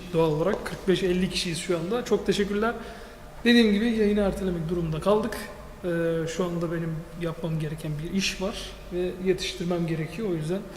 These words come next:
bugünlük erteliyoruz. Kendinize diyelim, motorunuza, ekipmanınıza ve sevdiklerinize çok çok çok iyi bakın ki onlar da size iyi baksınlar. Bu arada ses ne durumda onu merak ediyorum aslında. Burada çok yankı var. Yankı yayına ne kadar gidiyor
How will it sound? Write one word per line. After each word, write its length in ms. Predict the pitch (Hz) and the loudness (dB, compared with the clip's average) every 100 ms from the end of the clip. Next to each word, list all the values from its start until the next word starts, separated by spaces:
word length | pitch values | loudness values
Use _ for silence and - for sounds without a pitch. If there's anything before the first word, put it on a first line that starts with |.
| - - - | -16 -16 -6
bugünlük 360 | 170 156 185 180 | -2 0 0 0
erteliyoruz. 600 | 151 - 170 170 - - | -2 -4 -2 -2 -2 -10
Kendinize 600 | - 233 277 277 247 262 | 2 2 4 2 2 2
diyelim, 260 | 226 190 175 190 - - - - - - | 4 4 2 -4 -10 -14 -16 -16 -16 0
motorunuza, 540 | 185 208 226 214 196 | 2 4 4 2 0
ekipmanınıza 560 | 208 - 196 185 180 180 | 0 -2 -2 0 0 -2
ve 60 | 156 | 0
sevdiklerinize 680 | 180 160 151 165 151 151 | 0 -2 -4 -6 -6 -6
çok 280 | - 214 214 | -4 -6 -4
çok 200 | 190 - | -6 -6
çok 120 | 160 - | -10 -8
iyi 200 | 180 165 | -6 -4
bakın 240 | 160 180 151 | -4 -4 0
ki 220 | 233 233 - - - - | 0 0 -6 -12 -6 6
onlar 340 | 196 156 147 | 6 6 4
da 180 | 196 190 | 4 4
size 200 | 180 196 | 6 6
iyi 120 | 202 | 8
baksınlar. 420 | 190 254 285 165 | 6 4 4 8
Bu 120 | 277 | 8
arada 380 | 330 196 180 247 - - - - - - | 10 8 6 2 -2 -10 -12 -14 -16 -16
ses 920 | - - - - 294 294 - - - - - 185 | -12 -8 -4 4 6 6 4 0 -4 -8 -6 4
ne 500 | 180 185 190 254 226 | 6 8 10 10 10
durumda 320 | 196 175 240 | 6 6 6
onu 200 | 208 226 | 6 8
merak 360 | 185 170 147 160 | 8 8 6 0
ediyorum 280 | 156 151 156 | 0 0 0
aslında. 440 | 139 165 185 208 | -2 -2 0 0
Burada 220 | 185 226 | 2 0
çok 300 | - 254 185 | 2 0 4
yankı 340 | 170 170 156 185 | 4 4 0 0
var. 140 | 226 | 2
Yankı 400 | 196 180 180 - | 2 2 0 0
yayına 360 | 196 185 190 208 | 6 8 8 4
ne 100 | 196 | 4
kadar 260 | 175 165 | 4 4
gidiyor 320 | 156 156 175 | 2 0 0